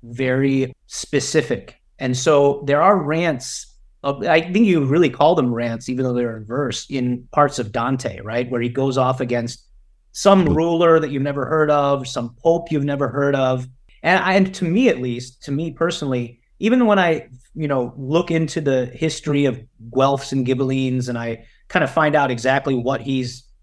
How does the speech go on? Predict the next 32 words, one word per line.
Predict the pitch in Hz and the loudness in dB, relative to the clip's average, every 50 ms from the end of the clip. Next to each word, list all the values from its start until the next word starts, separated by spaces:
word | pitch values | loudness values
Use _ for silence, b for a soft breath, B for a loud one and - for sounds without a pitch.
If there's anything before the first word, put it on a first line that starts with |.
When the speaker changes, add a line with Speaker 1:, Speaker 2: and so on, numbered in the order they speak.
| _ | _
Speaker 1:
specifically | _ - - - 135 127 - 143 151 135 143 135 | _ -20 -8 -6 -6 -4 -4 -4 -4 -2 -2 -2
referring | 123 113 - - 139 139 139 131 123 123 | -2 -2 -2 -2 0 0 2 0 -2 -2
to, | - 135 123 117 110 110 - _ _ _ _ _ - - - _ _ _ _ - | -2 -2 -2 -2 -4 -8 -12 _ _ _ _ _ -20 -20 -20 _ _ _ _ -10
eh, | 185 185 175 175 175 | -6 -4 -4 -2 2
those | 165 190 220 240 240 226 | 6 6 6 6 6 2
parts | - - - 214 208 208 196 190 | -6 -2 2 4 4 4 2 0
don't | 156 143 165 165 165 165 | -4 0 0 2 2 2
really | 165 156 147 143 123 | 2 2 2 0 -4
hit | 127 - 143 151 147 - - | -4 -2 -2 -2 -2 -2 -4
that | 135 123 117 120 | -4 -4 -2 0
well | 120 123 123 123 | 0 2 2 2
for | 123 - 120 113 | 0 -4 -8 -10
me | 107 107 104 104 101 - | -10 -10 -10 -10 -12 -10
and | - 127 123 | -6 -4 -2
they | 135 | 2
don't | 139 151 151 139 131 | 4 4 2 2 0
land | 127 127 127 127 127 123 | -2 -2 0 -2 -2 -2
for | - 117 | -4 -8
me. | 113 107 107 107 107 - | -8 -8 -10 -10 -10 -8
And, | 131 139 151 151 - | -6 -6 -6 -6 -4
and | 170 165 165 | -4 -2 0
they're, | 170 170 165 160 165 | 2 2 2 0 2
they're, | 156 165 160 - | 0 0 2 2
I'm | 180 180 175 | -2 -2 -2
just | 160 190 185 - | -2 -4 0 2
kinda | 196 175 165 | 2 2 2
gonna | 143 135 139 143 139 135 | 0 0 0 0 0 2
get | 127 135 131 135 - | 0 -2 -4 -4 -4
through | 143 147 147 147 147 | -2 0 0 0 0
'em. | 147 156 151 - | -2 -2 -4 -6
And | - 123 | -6 -6
I, | 123 127 123 123 123 | -6 -4 -4 -6 -8